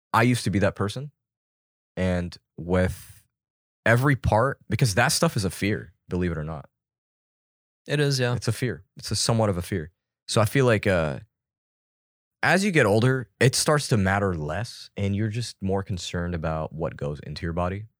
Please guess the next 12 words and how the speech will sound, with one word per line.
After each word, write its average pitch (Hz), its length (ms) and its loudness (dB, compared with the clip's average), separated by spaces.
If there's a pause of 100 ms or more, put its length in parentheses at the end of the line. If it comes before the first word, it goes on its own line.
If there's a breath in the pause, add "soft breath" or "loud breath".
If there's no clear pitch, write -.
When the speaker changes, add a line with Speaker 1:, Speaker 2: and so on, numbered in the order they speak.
Speaker 1:
So 76 300 -8 (1400)
flavor, 113 680 2 (840)
I 120 120 4
relearned 113 800 2
the 90 320 0
language 87 440 -2
of 80 80 -14
food, - 320 -16 (260)
and 76 140 -8
it 76 80 -8
was 85 320 -8
not 90 400 -2